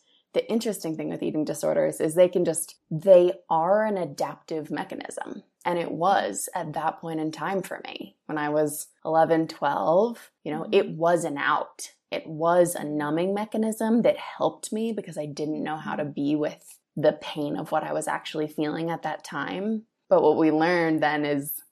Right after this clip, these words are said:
Speaker 1: fifteen years later, it's not even close to being helpful anymore, actually.
Speaker 2: Mm-hmm.
Speaker 1: It's just only detrimental. So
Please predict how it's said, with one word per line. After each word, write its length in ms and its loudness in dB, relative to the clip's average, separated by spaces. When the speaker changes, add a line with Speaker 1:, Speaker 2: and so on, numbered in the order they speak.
Speaker 1:
fifteen 680 -2
years 240 0
later, 500 6
it's 200 -2
not 320 2
even 260 -6
close 320 -4
to 80 -12
being 200 -8
helpful 400 -4
anymore, 500 -10
actually. 380 -6
Speaker 2:
Mm-hmm. 100 -2
Speaker 1:
It's 220 -12
just 320 -10
only 340 -6
detrimental. 840 -14
So 720 8